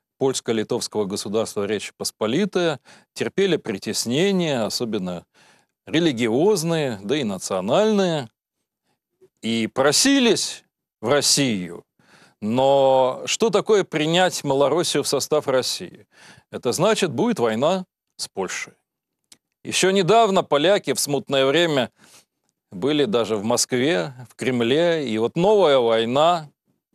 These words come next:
Царь собирает земские соборы,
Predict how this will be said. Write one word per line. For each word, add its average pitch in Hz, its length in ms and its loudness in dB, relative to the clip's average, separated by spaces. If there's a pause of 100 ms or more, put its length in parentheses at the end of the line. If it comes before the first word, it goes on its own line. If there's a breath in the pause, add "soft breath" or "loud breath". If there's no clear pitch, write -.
(840 loud breath)
Царь 156 300 2
собирает 202 640 4
земские 175 520 -2
соборы, 196 580 -2